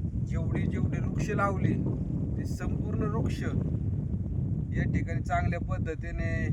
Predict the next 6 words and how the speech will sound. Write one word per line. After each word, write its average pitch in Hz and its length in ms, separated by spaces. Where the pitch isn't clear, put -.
आहेत. - 400
त्याचबरोबर 180 760
पावसाचाही 165 720
चांगल्या 170 440
प्रमाणे 170 440
या, 170 180